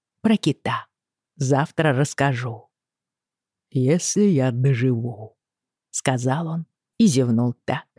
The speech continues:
что едва не вывихнул челюсть. «Где виски? Или ты бережешь его для бедной женщины?»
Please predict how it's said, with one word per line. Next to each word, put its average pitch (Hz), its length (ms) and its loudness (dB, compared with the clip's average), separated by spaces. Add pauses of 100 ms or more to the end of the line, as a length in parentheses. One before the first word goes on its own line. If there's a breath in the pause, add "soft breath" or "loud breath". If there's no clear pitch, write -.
(260 soft breath)
что - 200 -2
едва 156 300 4
не 151 140 6
вывихнул 135 540 2
челюсть. - 880 -8 (760)
«Где 139 280 2
виски? - 680 -6 (680)
Или 156 200 4
ты 143 140 2
бережешь 139 540 2
его 131 200 4
для 131 160 2
бедной 131 400 4
женщины?» 117 840 -2